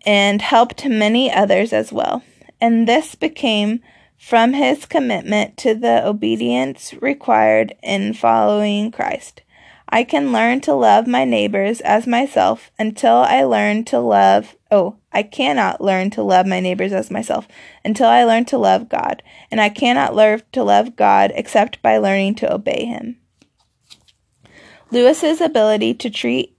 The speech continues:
each letter writer with dignity, his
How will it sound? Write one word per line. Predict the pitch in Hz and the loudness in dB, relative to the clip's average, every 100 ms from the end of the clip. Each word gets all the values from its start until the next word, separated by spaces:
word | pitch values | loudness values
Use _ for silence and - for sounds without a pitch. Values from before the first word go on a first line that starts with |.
| _ | _
each | 226 269 - | -4 -2 -4
letter | 226 208 208 214 214 214 202 - _ _ 214 | 0 2 4 2 2 0 -2 -8 _ _ -6
writer | 208 202 190 196 196 196 | 2 4 4 2 2 2
with | 196 214 - | 2 -2 -4
dignity, | - 202 196 185 185 214 240 - - - - _ _ | -6 -6 -4 -6 -6 -8 -10 -16 -20 -20 -20 _ _
his | - 247 226 | 0 2 2